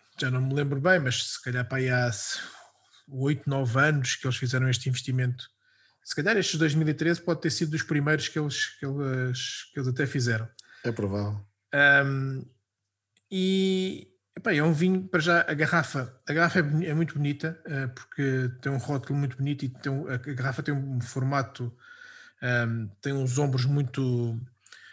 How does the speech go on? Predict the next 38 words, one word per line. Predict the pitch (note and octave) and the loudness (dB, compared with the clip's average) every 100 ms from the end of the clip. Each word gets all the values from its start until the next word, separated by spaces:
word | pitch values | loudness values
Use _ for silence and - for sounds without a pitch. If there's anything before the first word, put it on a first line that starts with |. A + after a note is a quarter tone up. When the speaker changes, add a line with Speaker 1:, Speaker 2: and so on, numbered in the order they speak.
| - _ | -20 _
Speaker 1:
muito, | C3+ C#3 B2+ C3+ B2+ B2 A#2 A#2 A2+ G#2+ | -4 -4 -4 -2 -2 -2 -2 -6 -8 -10
eh, | G2 F#2+ B1+ - - - _ _ _ - - | -10 -12 -14 -16 -20 -20 _ _ _ -12 -6
notados, | C3+ C#3 C3 E3 C3 B2+ C#3+ D3+ C3+ | -6 -6 -10 -8 -4 2 4 4 0
ou | B2 | -4
seja, | B2 B2+ | -4 -6
tem, | A#2+ C3 | -4 -6
tem | B2 B2+ B2+ B2 | -4 -2 -2 -4
ma-, | C3 C3 C#3 | -6 -4 -2
muito, | D3 D3 C#3 | 0 0 0
ma-, | D#3 | 2
muito | D#3+ D#3 D3 | 2 0 0
marcados. | C3 - C3+ D3 - - | -2 -2 -2 -4 -10 -10
É | C3+ | -8
uma | C3+ | -4
garrafa, | C3+ C#3 D3 C#3+ D3 | 0 0 0 0 -4
eh, | C3+ C3 B2+ B2 | -4 -4 -2 0
muito | B2 C3 B2+ | 0 -2 -2
bonita | B2+ B2+ C3 D3 - - - - | -2 -2 -2 -10 -14 -20 -20 -16
e | - D#3 | 0 4
é | |
um | F3+ | 4
vinho | D#3 F3 F#3 | 4 2 0
que | - - - | -6 -12 -4
se | - F3+ | -2 0
encontra, | F3 - F3 F3 F3+ F3 F3 E3 | 0 2 0 2 2 2 0 -4
na, | C#3+ B2 B2+ B2+ | -6 -4 -4 -4
é, | C#3 B2+ - C#3+ | -4 -4 -4 -6
é | B2 | -4
vinho | B2+ C3 | -2 0
para | C3+ | 0
ir | |
para | C3 | 0
casa | C3 C3+ C3+ | 0 0 0
dos | C3 | 0
vinte | B2+ C3+ C#3+ | 0 0 0
e | D3 | -2
tal | - C3+ | 0 0
euros. | A#2+ G#2+ G#2+ | 0 -2 -10